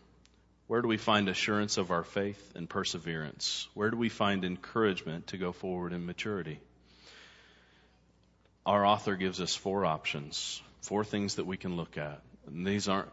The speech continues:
it's not a limit to four, but the four he lets us look at are our love and ministry toward God's people. And I see that in this church. He gives us another option, those who have gone before us in faithfulness. And we have so many options to look at,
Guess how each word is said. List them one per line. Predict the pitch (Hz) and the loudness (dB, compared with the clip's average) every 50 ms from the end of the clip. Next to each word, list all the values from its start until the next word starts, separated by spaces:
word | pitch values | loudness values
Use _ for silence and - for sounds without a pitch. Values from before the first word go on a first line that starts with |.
| - - - | -16 -10 -6
it's | 95 - - | -4 -2 0
not | 107 101 104 | 2 4 4
a | 98 | 4
limit | 92 90 92 95 98 98 - - | 4 4 2 2 0 0 -4 -6
to | - 98 | -10 -8
four, | - - 98 85 80 78 76 - - - - - - | -6 -4 -4 -4 -4 -4 -8 -10 -14 -20 -20 -16 -8
but | - 82 - | -8 -6 -6
the | - - | -6 -6
four | - - 127 127 123 | 0 2 6 6 6
he | 113 107 | 6 8
lets | 104 107 104 - - | 6 6 4 4 0
us | 104 - - | -2 0 2
look | 98 90 - - | 0 0 2 2
at | 92 82 82 80 - - - - _ - | 0 0 0 0 -4 -6 -12 -18 _ -2
are | 95 92 90 | 0 2 4
our | 87 85 85 | 4 4 2
love | 85 87 95 107 123 123 123 120 | 2 2 4 6 6 4 4 0
and | 120 101 98 | -2 -2 0
ministry | 104 107 110 107 - - 117 104 | 0 0 0 0 -2 0 0 -2
toward | 98 - - 101 98 95 87 | -2 -4 -4 -4 -4 -4 0
God's | 90 87 85 85 - - | 2 2 2 0 -2 -6
people. | - 92 87 80 - - 76 | -6 -6 -6 -6 -6 -10 -10
And | 76 78 | -8 -8
I | 82 | -8
see | - - - 104 92 | -6 -4 -4 -4 -4
that | 82 76 71 65 - - - | -2 -4 -4 -6 -10 -14 -16
in | 78 71 | -16 -14
this | 71 80 - | -12 -10 -10
church. | - - - - - - - - - - - - - _ _ _ _ _ _ _ _ _ - - - - - - - - - - - - - - - - - - - - - - - - - - | -8 -8 -8 -8 -10 -8 -8 -8 -8 -10 -16 -20 -20 _ _ _ _ _ _ _ _ _ -20 -20 -20 -20 -20 -20 -20 -20 -12 -12 -12 -12 -14 -20 -20 -20 -20 -20 -20 -20 -20 -20 -20 -20 -12 -2
He | - 107 | 4 8
gives | 117 123 113 123 | 8 8 8 6
us | 123 - | 4 4
another | 123 117 117 117 113 113 | 6 6 8 10 10 12
option, | 107 98 92 - - - 87 80 80 - - - - - - - - | 12 10 10 6 0 -4 -2 -4 -4 -8 -12 -16 -18 -20 -20 -12 -2
those | - 104 117 127 123 | 2 4 4 4 4
who | - 131 120 | 2 2 2
have | 110 98 101 | 2 2 2
gone | 110 104 107 117 120 123 | 2 2 4 4 2 0
before | 117 117 - - 107 101 101 95 | -2 -4 -6 -4 -2 0 0 0
us | 90 - - | 0 -2 -4
in | 95 85 80 | -4 -6 -6
faithfulness. | - - 87 80 80 - - - 78 71 69 67 - - - - - - - _ _ _ _ _ _ _ - | -4 -4 -4 -4 -4 -6 -12 -12 -12 -12 -12 -14 -12 -12 -12 -12 -14 -16 -20 _ _ _ _ _ _ _ -12
And | 85 85 | -6 -2
we | 90 92 | -2 0
have | 85 82 | 0 0
so | - - - 113 101 | -2 -4 -2 -2 -2
many | 92 85 85 78 | -2 -2 -2 -2
options | 76 73 73 - - 85 78 - | -2 -4 -4 -6 -10 -10 -10 -10
to | - - | -8 -8
look | 76 73 76 - - | -8 -8 -8 -8 -8
at, | 73 71 71 - | -8 -8 -8 -10